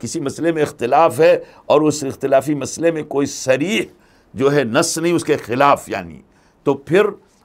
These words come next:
आप चाहे अब्दुल्ला इब्न उमर की बात मानो, चाहे अब्दुल्ला इब्न अब्बास की बात मानो, चाहे अब्दुल्ला इब्न मसूद की बात मानो, आपको इख्तियार है, ले-, बशर्ते कि वो किसी कुरान और हदीस की किसी नस से मुआरिज ना हो।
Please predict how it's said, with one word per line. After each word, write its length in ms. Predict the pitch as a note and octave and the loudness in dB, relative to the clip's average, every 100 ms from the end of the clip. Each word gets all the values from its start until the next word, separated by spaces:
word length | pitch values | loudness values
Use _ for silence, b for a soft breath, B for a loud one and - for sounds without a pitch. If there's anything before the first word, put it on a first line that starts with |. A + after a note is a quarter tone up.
| - | -4
आप 280 | B2+ D#3 D3+ | 0 0 -2
चाहे 360 | C#3 C3+ D3 C3+ _ _ | -4 -2 -2 -4 _ _
अब्दुल्ला 380 | G2 F#2+ A#2+ B2 | -10 -8 -2 -2
इब्न 140 | B2 A#2 | -2 -4
उमर 240 | G#2+ C#3 | -6 -6
की 120 | D3+ | -4
बात 200 | D#3 D#3 | -4 -4
मानो, 240 | E3 D#3 A#2+ | -6 -8 -6
चाहे 140 | A#2+ | -8
अब्दुल्ला 240 | A2 A#2 | -6 -4
इब्न 140 | A2+ A2+ | -4 -4
अब्बास 400 | G#2+ C3+ C#3+ - | -8 -4 -4 -4
की 80 | C#3+ | -4
बात 200 | C#3 C3+ | -4 -4
मानो, 260 | C#3+ B2+ | -8 -8
चाहे 260 | A2+ B2 B2 b b b - | -8 -8 -8 b b b -8
अब्दुल्ला 360 | A2+ B2+ C3 | -4 -2 -2
इब्न 160 | B2+ B2 | -2 -4
मसूद 400 | A2+ - D#3 D3+ | -6 -2 -4 0
की 100 | D3+ | 0
बात 220 | D3+ D3 | 0 0
मानो, 360 | D3 E3 E3+ b b - | -4 -6 -6 b b -4
आपको 320 | A2 G3 E3+ | -2 -2 -4
इख्तियार 480 | - - D#3+ G3+ F3 | -6 -6 -2 2 2
है, 260 | C3 D3 B B - | 2 -2 B B -6
ले-, 200 | C3 - | -4 -4
बशर्ते 460 | C3 D3 C#3 B2+ A#2+ | -2 -2 -2 -6 -6
कि 180 | C3+ | -4
वो 380 | C#3+ B2+ E3+ - B B - | -2 0 0 -2 B B -12
किसी 380 | B2+ - E3 C#3+ | -10 -6 -4 -4
कुरान 600 | - _ - A#2 C3+ B2 | -8 _ -6 -2 0 -2
और 140 | A2+ | -6
हदीस 360 | G2 G#2 A#2+ A#2+ | -8 -6 -8 -8
की 100 | A2+ | -10
किसी 260 | G2+ - | -10 -8
नस 200 | G2 G#2 | -8 -8
से 140 | - A#2+ | -8 -6
मुआरिज 400 | E2 F2+ E2+ D#2+ | -4 -4 -4 -10
ना 120 | D2 | -12
हो। 320 | C2 C#2 | -12 -14